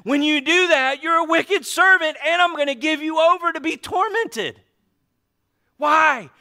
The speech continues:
Because I want you to stop that. Thirty-five,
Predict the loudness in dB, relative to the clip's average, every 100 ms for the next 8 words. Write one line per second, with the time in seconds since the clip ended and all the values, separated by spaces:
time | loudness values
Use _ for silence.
0 | _ -8 -4 2 2 4 2 -2 -6 -6
1 | -6 2 4 4 0 -2 -2 -6 _ -20
2 | -20 _ _ _ _ _ _ _ _ _
3 | _ _ _ _ _ _ _ _ _ _
4 | _ _ _ _ _ _ _ _ _ _
5 | _ _ _ _ _ _ _ _ _ _
6 | _ _ -4 -4 -4 -4 -4 -4 -8 _